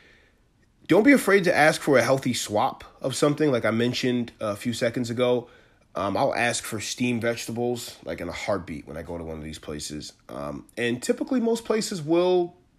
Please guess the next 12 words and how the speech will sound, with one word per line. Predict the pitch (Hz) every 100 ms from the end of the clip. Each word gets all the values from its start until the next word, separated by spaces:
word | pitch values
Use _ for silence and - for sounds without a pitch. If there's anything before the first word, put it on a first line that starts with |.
| _
be | -
more | 131 143
than | 143 139
happy, | 127 135 143 147 147 - - - _
um, | - 110 110 104 101
to | 117
accommodate | 110 120 127 143 139
you | 151
with | 151
this. | 156 156 147 - - _ _ _
Th-, | - - _ _ -
they'll | 113 113 110